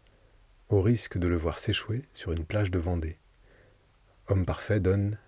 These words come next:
les plus beaux fruits de mon verger. Homme parfait est une météorite. Rien à voir avec celui qui partage ma couche aujourd'hui, ni avec celui d'avant,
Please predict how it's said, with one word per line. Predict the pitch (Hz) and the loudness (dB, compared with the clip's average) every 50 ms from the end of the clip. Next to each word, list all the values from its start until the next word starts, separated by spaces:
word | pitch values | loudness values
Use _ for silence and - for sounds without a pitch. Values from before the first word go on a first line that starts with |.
| - | -6
les | - 80 | -6 -6
plus | - - - 95 | -6 -4 -4 -2
beaux | 90 95 95 | -2 -2 -2
fruits | - - - - 107 95 | -4 -6 -8 -6 -4 -2
de | 85 82 | -2 -2
mon | 82 82 | -2 -2
verger. | 80 82 80 80 78 80 85 - - - - - _ _ - - - - - - - - - - - - - - - - - - _ - - - _ _ _ _ _ _ _ _ _ _ _ _ _ _ _ _ _ - _ _ _ _ _ _ _ _ _ _ _ _ _ _ _ _ _ _ _ _ _ _ _ - | -4 -4 -6 -6 -6 -8 -10 -12 -14 -20 -20 -20 _ _ -12 -10 -8 -8 -6 -8 -10 -12 -14 -16 -18 -20 -20 -20 -20 -20 -20 -20 _ -20 -20 -20 _ _ _ _ _ _ _ _ _ _ _ _ _ _ _ _ _ -20 _ _ _ _ _ _ _ _ _ _ _ _ _ _ _ _ _ _ _ _ _ _ _ 0
Homme | 95 92 90 | 2 2 4
parfait | 92 87 - - 117 110 | 2 0 2 2 2 2
est | 104 - - | 2 2 2
une | 95 92 90 | 2 2 4
météorite. | 90 95 90 - 95 92 87 80 82 78 - _ - - - - - - - - - | 4 2 2 2 0 0 0 0 -2 -6 -10 _ -18 -18 -18 -18 -20 -20 -20 -12 -8
Rien | 85 - 92 92 92 | -4 0 0 2 2
à | 87 | 2
voir | 82 87 90 87 | 2 2 2 2
avec | 85 78 76 - | 0 0 -2 -4
celui | - - 82 80 85 87 | -4 -4 -2 0 0 -2
qui | - - - - | -2 -4 -14 -14
partage | - - 87 - - - 87 85 85 80 80 | -10 -10 -10 -10 -6 -4 -4 -2 -2 -2 -2
ma | 82 82 78 | -2 -4 -4
couche | - - 113 113 - - - - | -4 -6 -6 -6 -4 -6 -8 -6
aujourd'hui, | 107 90 82 82 80 78 76 85 104 120 | -4 -2 -2 0 0 0 0 0 0 2
ni | 117 101 98 95 95 | 2 2 2 2 2
avec | 87 82 82 80 - | 2 2 0 -2 -2
celui | - 82 80 85 | -4 -2 -2 2
d'avant, | 78 80 78 76 90 104 | 2 2 2 2 0 -6